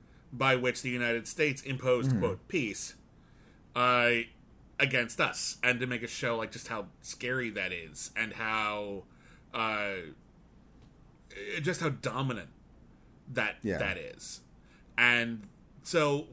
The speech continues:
Speaker 1: there's a reason to be frightened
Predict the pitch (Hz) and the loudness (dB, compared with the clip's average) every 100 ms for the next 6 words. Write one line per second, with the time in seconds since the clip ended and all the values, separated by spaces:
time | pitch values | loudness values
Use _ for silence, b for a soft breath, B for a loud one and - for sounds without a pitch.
0 | 131 131 160 151 160 139 160 277 415 403 | -4 2 4 2 -2 -2 -2 -2 -2 -4
1 | 311 214 170 156 156 143 139 135 131 - | -2 -2 -2 -2 -2 -4 -6 -6 -10 -14
2 | - 165 370 - 80 - - | -4 -2 -2 -8 -12 -16 -18